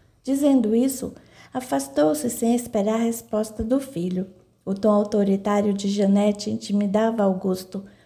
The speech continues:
pois ela não dava nenhuma brecha para questionamento. É melhor não contrariá-la realmente. Não tenho forças para enfrentá-la.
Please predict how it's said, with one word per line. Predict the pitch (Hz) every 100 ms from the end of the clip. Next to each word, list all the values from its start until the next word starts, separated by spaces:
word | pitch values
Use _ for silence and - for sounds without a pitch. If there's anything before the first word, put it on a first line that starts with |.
| _
pois | 254 247
ela | 240 240
não | 233 233
dava | 220 220 220 214
nenhuma | 214 220 262 269 208
brecha | 196 202 226 220
para | 202 208 208
questionamento. | 208 220 - 214 208 196 190 190 196 - _ _ _ -
É | 208
melhor | 202 196 202
não | 220 202 196
contrariá-la | 202 202 208 208 208 226 214 202 208
realmente. | 214 202 208 202 226 233 - - _ _ - -
Não | 202
tenho | 240 240
forças | - 226 240 269 247
para | - 190 208
enfrentá-la. | 208 240 247 247 175 190 196